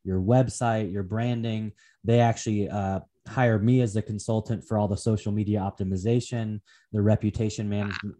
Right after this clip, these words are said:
uh, reputation management through Google My Business and Yelp. I, I have that. And then I'm also about to finish a digital course that's designed specifically for chefs that teaches them how to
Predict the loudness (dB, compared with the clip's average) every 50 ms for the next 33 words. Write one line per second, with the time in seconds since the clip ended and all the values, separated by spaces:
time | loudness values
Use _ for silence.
0 | -6 -4 -4 -4 -2 0 2 2 2 2 2 -2 -2 0 0 0 0 -2 -4 -2
1 | -2 -2 -4 -4 -6 -8 -8 -8 -6 -2 0 0 0 0 -2 _ _ _ _ _
2 | -2 4 4 6 6 6 4 2 2 0 0 0 0 -2 -2 -6 -6 -4 -4 -2
3 | 0 0 0 0 0 -4 -6 -8 -6 -4 -4 -4 -4 -4 -4 -2 -2 -2 -2 0
4 | 0 0 0 0 0 -2 -4 -4 -4 -2 -2 -2 -2 -2 -2 -2 -2 -2 -2 -2
5 | -2 -4 -6 -8 _ -20 -20 _ _ _ -8 -2 2 2 2 2 2 -2 -4 0
6 | 0 0 0 0 0 -2 -4 0 0 0 0 0 0 0 -2 -2 -2 -4 -2 -2
7 | 0 0 -2 -4 -6 -8 -8 -8 -6 -6 -6 -4 -2 0 0 0 0 -2 -4 -2
8 | -4 -2 0 0 0 0 -2 -4 -4 -4 -4 -4 -8 -8 -8 -4 -2 0 0 0
9 | 0 -4 -8 -16 -16 _ _ _ _ _ _ -4 -4 -4 -4 -4 -4 -4 -2 0
10 | -2 -2 0 -2 -2 -4 -2 -2 0 0 2 2 0 0 -2